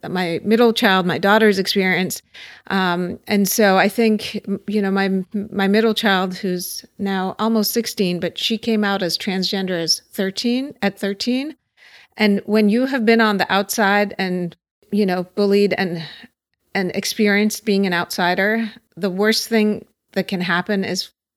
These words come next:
for your child to s-, be someone that you think is gonna be the absolute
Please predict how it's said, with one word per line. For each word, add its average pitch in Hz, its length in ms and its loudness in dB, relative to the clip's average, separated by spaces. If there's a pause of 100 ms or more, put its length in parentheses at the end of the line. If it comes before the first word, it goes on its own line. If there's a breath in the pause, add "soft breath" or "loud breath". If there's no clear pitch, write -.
(140)
for - 180 -4
your 180 380 0 (320)
child 185 340 0
to - 100 2
s-, - 180 -4
be 180 440 -4 (140)
someone 190 420 0
that 175 140 -2
you 190 140 -2
think 185 260 -6
is 185 120 -4
gonna 175 220 -4
be 165 140 -4
the - 160 -6
absolute 180 680 -2